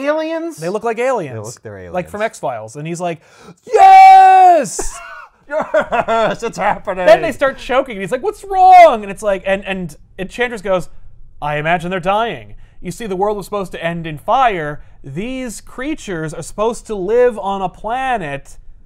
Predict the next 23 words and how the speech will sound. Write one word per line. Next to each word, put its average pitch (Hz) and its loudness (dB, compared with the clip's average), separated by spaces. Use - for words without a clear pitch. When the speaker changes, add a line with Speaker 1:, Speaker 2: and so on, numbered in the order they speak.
Speaker 3:
That's 110 -16
been, 120 -14
like, 110 -12
Speaker 2:
that's 190 -8
been, 226 -4
Speaker 3:
completely 202 -4
Speaker 2:
like, - -14
burned 311 2
Speaker 3:
destroyed. 294 -8
Speaker 2:
to 302 -4
a 285 -8
cinder. 285 -6
Speaker 3:
Yeah. 92 -12
Speaker 2:
They 220 -8
can't 302 -4
breathe 294 -2
this 208 -2
oxygen, 196 -4
and 180 -10
they 254 -6
just 247 -10
all 262 2
die." 175 -2